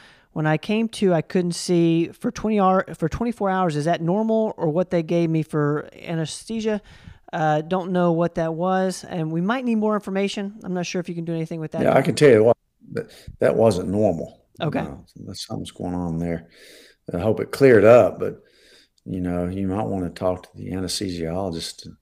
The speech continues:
Speaker 2: to find out what they gave you. So next time, there's some people that don't wake up quickly from anesthesia that have an enzyme deficiency. I forget the name of it, but, um,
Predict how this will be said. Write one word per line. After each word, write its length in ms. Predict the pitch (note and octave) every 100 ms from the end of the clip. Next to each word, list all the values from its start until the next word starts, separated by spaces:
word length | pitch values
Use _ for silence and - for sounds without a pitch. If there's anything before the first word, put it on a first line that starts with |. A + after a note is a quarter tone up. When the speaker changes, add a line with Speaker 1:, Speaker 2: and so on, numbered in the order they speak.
| _ _ - _ _ -
Speaker 2:
to 60 |
find 220 | - F#2+ F#2+
out 100 | G2
what 140 | F2+
they 120 | -
gave 300 | F2 G#2 G#2
you. 80 | F2
So 200 | E2 E2+
next 360 | F2 G2+ A2 -
time, 500 | F#2 E2+ E2 D#2+ D#2+ _ _ _ _ _ _
there's 180 | D#3+ E4
some 220 | - F#3
people 220 | F3 B2
that 160 | G2+ G#2
don't 340 | A#2+ A#2 G2+
wake 320 | A2 A2+ G#2+
up 300 | G#2+ A2 - _ _ _ _
quickly 440 | - A2+ - F#2+
from 220 | F2 F#2
anesthesia 720 | G2+ G2 F2 - G2 F#2 F2
that 260 | E2 E2+ - _ _ _ _ _
have 180 | F#2 E2+
an 140 | F2
enzyme 640 | G2+ G#2+ F#2+ G2+ E2 E2
deficiency. 760 | - - F2 E2+ - - - F2+
I 40 | E2
forget 360 | - A#2 A#2+
the 100 | -
name 300 | F#2 F#2+ F2+
of 180 | E2 D#2+
it, 140 | -
but, 200 | F2 E2+ - _ _ _ _ _ _ _
um, 640 | F#2+ F2+ E2+ E2+ E2+ E2+